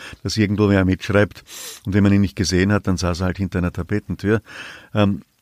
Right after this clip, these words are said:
aber dass Meta nicht den Hang dazu hatte, ähm, vieles zu beobachten und vieles unter Kontrolle zu halten, ist wohl klar. Seine Polizei war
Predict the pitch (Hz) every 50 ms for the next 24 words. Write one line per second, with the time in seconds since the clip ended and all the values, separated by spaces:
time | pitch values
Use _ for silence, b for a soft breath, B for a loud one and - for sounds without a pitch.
0 | _ - - 107 107 110 104 110 107 107 107 - - _ - 135 135 117 110 107
1 | 127 117 98 107 110 113 101 - 117 113 98 - 110 98 95 107 117 123 110 -
2 | - 104 95 - - 107 90 98 98 95 _ - 110 98 90 - B B B B
3 | B B B B B B B B _ _ _ _ _ _ _ _ - 92 92 90
4 | - - _ - - _ _ _ _ _ _ _ _ _ _ _ _ - 104 -
5 | - - - - - 113 120 131 131 127 120 107 - - - - - 123 110 101
6 | 120 107 107 120 113 123 113 107 104 - - - - 107 101 101 98 87 B B
7 | B B B B B B - 104 104 104 98 - - - 110 113 110 92 104 90
8 | 104 - 98 90 90 90 95 101 98 - - 95 95 92 90 85 - 98 - -
9 | 101 92 - - - 92 92 82 - - 92 87 87 95 110 131 147 - _ _
10 | _ _ _ _ _ _ _ _ _ _ _ - - B B B B B B B
11 | - - 117 117 107 101 107 107 104 - - - 101 104 107 101 104 98 101 101
12 | 95 95 87